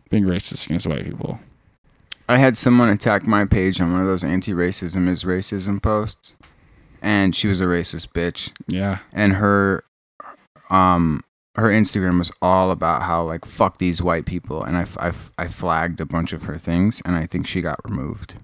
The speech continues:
Speaker 2: So,
Speaker 1: Word.
Speaker 2: I mean, it came back and said that we did remove that post, we did remove this post, but I don't know if they blocked her entirely.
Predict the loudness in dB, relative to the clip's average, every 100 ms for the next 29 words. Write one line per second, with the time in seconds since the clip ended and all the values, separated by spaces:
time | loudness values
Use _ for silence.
0 | _ _ _ _ _ _ _ -16 -12 -12
1 | -14 -20 _ _ _ _ _ _ -10 0
2 | 2 2 -2 2 6 6 4 4 6 6
3 | 4 2 0 0 -2 -2 0 0 0 0
4 | 0 0 2 0 -2 -4 -4 -4 -2 -2
5 | -2 -4 -4 -2 -2 -4 -6 -4 -4 -2
6 | -4 -6 -8 -8 -8 -6 -6 -6 -6 -6
7 | -6 -2 -2 0 -2 -4 -6